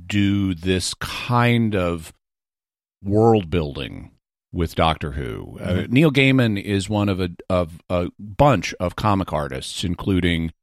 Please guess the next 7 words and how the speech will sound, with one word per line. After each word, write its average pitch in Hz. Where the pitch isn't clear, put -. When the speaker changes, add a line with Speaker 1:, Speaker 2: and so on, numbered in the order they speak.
Speaker 1:
Alan 90
Moore 95
and 85
Grant 85
Morrison, 90
who 87
have 104